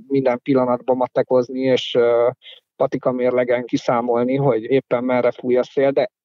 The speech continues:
ez a mostani eredmény, bevallom, nem segített sokat rajtuk. Tehát, ö, szemmel láthatóan csalódott arcok vannak még akkor is, hogyha mondjuk a képviselőházat megnyerik, vagy nettó nem lehet kudarcosnak nevezni a mostani választásokat, de abból a szempontból, ami előre vitte volna a republikánus pártot, ez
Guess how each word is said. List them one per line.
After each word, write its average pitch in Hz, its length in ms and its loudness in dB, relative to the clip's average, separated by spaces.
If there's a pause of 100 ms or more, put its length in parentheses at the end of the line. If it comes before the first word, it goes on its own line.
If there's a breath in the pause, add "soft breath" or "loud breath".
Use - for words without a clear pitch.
ez 160 160 2
a 147 80 2
mostani 135 460 -2
eredmény, 165 640 2
bevallom, 160 500 0
nem 151 180 -2
segített 131 480 -2
sokat 104 400 -2
rajtuk. 95 460 -2
Tehát, 113 360 0
ö, 110 560 0
szemmel 143 340 -2
láthatóan 127 480 -2
csalódott 127 520 0
arcok 113 360 0
vannak 117 280 -2
még 120 160 -4
akkor 117 260 0
is, 113 100 -2
hogyha 113 300 0
mondjuk 117 260 -2
a 117 40 0
képviselőházat 113 960 0
megnyerik, 127 520 0
vagy 107 220 -2
nettó 135 460 0
nem 135 200 -2
lehet 127 260 0 (140)
kudarcosnak 120 680 -2
nevezni 120 360 0
a 120 60 -2
mostani 123 380 -2
választásokat, 131 840 0
de 131 120 0
abból 139 440 0
a 120 60 0
szempontból, 131 580 -2
ami 127 220 -2
előre 131 320 2
vitte 120 360 -2
volna 117 320 0
a 110 160 2
republikánus 113 720 -2
pártot, 139 600 0
ez 120 200 0